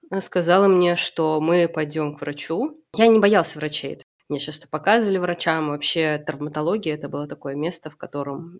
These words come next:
меня узнавали, потому что у меня было много всяких травм в детстве. Поэтому я не очень боялся. И мне пообещали мороженое в конце. То есть для меня это был win-win ситуация.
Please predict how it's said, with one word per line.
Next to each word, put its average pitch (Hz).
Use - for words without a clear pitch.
меня 160
узнавали, 156
потому 147
что 147
у 156
меня 147
было 147
много 151
всяких -
травм 143
в 151
детстве. 175
Поэтому 190
я 196
не 208
очень 175
боялся. 143
И 165
мне 170
пообещали 185
мороженое 175
в -
конце. -
То -
есть 156
для 151
меня 170
это 226
был 165
win-win 160
ситуация. 190